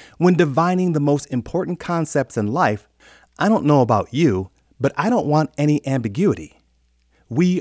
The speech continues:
are fortunate to have the entire Scripture. I encourage you not to take that for granted. If you want to know Jesus, the Holy Spirit will make sure that when you seek,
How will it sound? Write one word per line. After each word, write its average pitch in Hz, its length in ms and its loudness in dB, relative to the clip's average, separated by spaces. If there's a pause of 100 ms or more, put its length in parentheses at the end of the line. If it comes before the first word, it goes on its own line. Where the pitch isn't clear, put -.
are 139 140 -4
fortunate 135 640 -2
to 127 40 -8
have 123 320 -6
the 120 120 -4
entire 123 500 -6
Scripture. - 680 -8 (720)
I 160 100 -2
encourage 156 500 -4
you 110 220 -2 (100)
not 165 320 -4
to 165 80 -4
take 160 280 -6
that 143 220 -4
for 117 80 -8
granted. 131 560 -8 (540)
If 117 100 -8
you 120 100 2
want 180 280 2
to - 20 2
know 120 160 2
Jesus, 92 680 -2 (360)
the 135 120 0
Holy 190 360 -2
Spirit 151 400 -4
will 117 80 -6
make 123 240 -2
sure 170 320 -2
that 117 160 -4
when 113 180 0
you 107 120 0
seek, - 440 -4